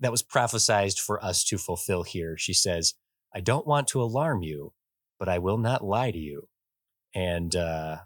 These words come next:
I will not lie to you, folks. This is not worth the watch. This is, it, this, I, every now and then, and, and it tends to be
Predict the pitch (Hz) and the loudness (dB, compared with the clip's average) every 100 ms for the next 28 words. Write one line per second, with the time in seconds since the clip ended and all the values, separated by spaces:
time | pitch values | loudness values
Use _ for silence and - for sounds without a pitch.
0 | - 92 104 143 143 139 147 120 - 85 | -6 -2 2 2 2 4 4 2 0 -4
1 | 78 - 80 - - 95 92 113 131 104 | -4 -6 -6 -2 0 0 0 2 0 2
2 | 107 104 90 80 73 - - - _ _ | 0 0 -2 -2 -2 -2 -4 -8 _ _
3 | _ - 98 - 101 95 87 - _ _ | _ -6 0 2 2 2 2 0 _ _
4 | 131 135 135 185 214 - - _ _ _ | -2 0 4 6 8 6 4 _ _ _
5 | _ _ - 113 - _ _ _ - 117 | _ _ -6 -6 -6 _ _ _ -2 2
6 | 147 156 156 123 - 107 104 113 104 - | 4 4 4 2 0 -2 0 0 -2 0
7 | 117 135 143 139 135 | 2 2 2 2 0